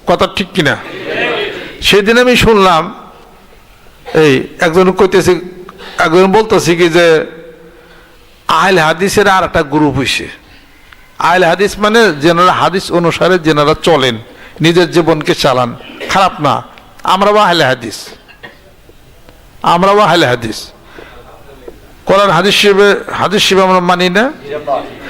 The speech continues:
জেনে মানি না কয়ে দেন, ওই নো মানব ইনশাআল্লাহ তাআলা।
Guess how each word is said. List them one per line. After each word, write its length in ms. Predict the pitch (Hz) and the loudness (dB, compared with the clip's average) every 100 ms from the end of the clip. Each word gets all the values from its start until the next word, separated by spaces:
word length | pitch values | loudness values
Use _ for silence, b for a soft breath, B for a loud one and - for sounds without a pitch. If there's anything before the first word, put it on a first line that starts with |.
| B B B 127 | B B B 0
জেনে 240 | 175 196 | 2 2
মানি 300 | 208 202 196 | 2 2 2
না 120 | 196 | 0
কয়ে 300 | 190 208 196 | 2 2 2
দেন, 200 | 196 220 | 2 0
ওই 180 | 330 220 | 2 0
নো 120 | 190 | 2
মানব 360 | 180 175 147 139 | 2 0 0 -2
ইনশাআল্লাহ 400 | 127 - 110 117 | -4 -2 -4 -4
তাআলা। 280 | - - | -6 -6